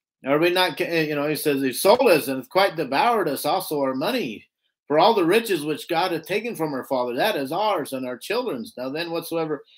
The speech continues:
God has said unto thee, do. Then Jacob rose up and set his sons and his wives upon camels.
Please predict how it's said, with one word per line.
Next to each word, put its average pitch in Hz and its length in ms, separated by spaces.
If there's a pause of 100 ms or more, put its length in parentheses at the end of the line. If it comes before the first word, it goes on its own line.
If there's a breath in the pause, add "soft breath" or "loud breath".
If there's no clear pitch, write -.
(180 soft breath)
God 180 200
has 160 140
said 208 200
unto 156 200
thee, 143 220
do. 131 440 (500)
Then 131 120
Jacob 190 360
rose 180 300
up 214 200
and 135 140
set 185 260
his 165 180
sons 190 280
and 170 120
his 135 120
wives 175 340
upon 175 420
camels. 170 760